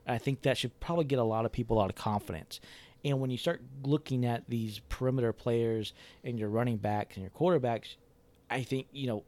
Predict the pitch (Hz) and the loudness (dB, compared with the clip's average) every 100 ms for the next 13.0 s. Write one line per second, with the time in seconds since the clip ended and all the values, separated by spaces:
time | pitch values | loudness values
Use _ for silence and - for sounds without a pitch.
0 | _ 131 123 - - - 151 127 127 139 | _ -4 -2 -2 -4 0 4 6 6 6
1 | - - - - - - - _ 170 214 | 0 -12 -18 -20 -20 -20 -20 _ 0 2
2 | 220 208 214 190 175 170 139 151 196 170 | 4 2 4 6 10 8 8 2 2 2
3 | 160 135 - 160 135 127 123 165 143 - | 2 2 2 0 0 0 2 2 0 0
4 | 143 123 - 139 - - - - - - | 0 0 2 0 0 -6 -20 -20 -20 -20
5 | - 135 151 131 139 180 175 165 165 151 | -8 0 2 2 2 4 4 2 2 2
6 | 139 - 139 139 131 127 120 120 120 - | -2 -4 0 2 2 0 -4 -4 -4 0
7 | 123 127 127 110 - - - 131 131 110 | 0 2 0 0 -2 -4 0 0 2 2
8 | 107 - - - - - - 120 117 113 | 2 -2 -12 -14 -20 -8 -4 2 4 6
9 | 110 107 - 107 107 104 104 98 107 104 | 4 2 0 0 2 2 0 0 -2 -2
10 | 104 110 101 98 117 110 113 - 107 101 | -4 -4 -4 -4 -4 -2 -4 -2 -4 -4
11 | - 123 117 107 101 107 107 - 110 107 | -4 -4 -4 -4 -6 -4 -6 -6 -4 -2
12 | 98 - 113 107 95 98 98 95 95 95 | -2 0 0 0 -2 -2 -2 -4 -6 -6